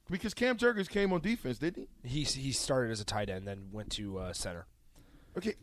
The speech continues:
Speaker 1: my, my point is he developed into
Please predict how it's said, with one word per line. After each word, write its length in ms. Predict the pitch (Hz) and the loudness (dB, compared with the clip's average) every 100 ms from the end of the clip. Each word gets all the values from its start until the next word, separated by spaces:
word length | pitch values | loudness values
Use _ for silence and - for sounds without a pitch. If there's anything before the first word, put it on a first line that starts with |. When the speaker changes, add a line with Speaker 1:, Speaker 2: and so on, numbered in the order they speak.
| - 143 - | -12 -12 -6
Speaker 1:
my, 140 | 175 170 | -4 2
my 200 | 185 165 | 4 4
point 420 | - - 220 208 | 2 4 6 4
is 220 | 143 131 | 2 0
he 160 | - 196 | 0 2
developed 680 | 143 117 101 160 156 127 - | 2 2 8 8 8 0 -2
into 680 | 147 151 - 143 120 113 | -2 -2 0 2 4 2